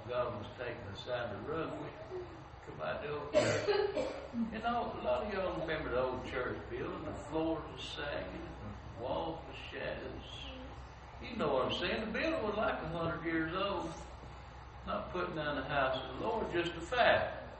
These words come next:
But, uh, I told them highway constructors out there that day, I said, "Y'all, y'all don't wanna treat us right." I said, "Take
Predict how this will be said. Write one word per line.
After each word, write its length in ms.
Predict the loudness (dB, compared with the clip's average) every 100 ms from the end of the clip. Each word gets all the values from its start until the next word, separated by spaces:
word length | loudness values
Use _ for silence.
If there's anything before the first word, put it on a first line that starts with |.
| -12 -10 -10 -12 -12 -12 -12 -14 -14 -8
But, 160 | -4 2
uh, 300 | 4 4 2 -4 -8 -10 -10 -12 -14 -14 -14 -12 -10 -8
I 220 | -6 -2
told 180 | 0 0
them 180 | 0 0
highway 400 | 0 2 0 -2 -4
constructors 640 | -8 -4 0 0 0 -2 0
out 180 | 2 2
there 80 | 0
that 240 | -2 -2
day, 120 | 2 2
I 100 | 2
said, 300 | 0 -2 -2 -2
"Y'all, 280 | -2 -2 -6 -10 -12 -12 -14 -14 -14 -14 -14 -14 -12 -10 -6
y'all 180 | -4 -2
don't 180 | -4 -2
wanna 260 | 0 -2 0
treat 200 | 0 0
us 140 | 2
right." 160 | 4 8 8
I 40 | 6
said, 220 | 2 2
"Take 200 | 2 2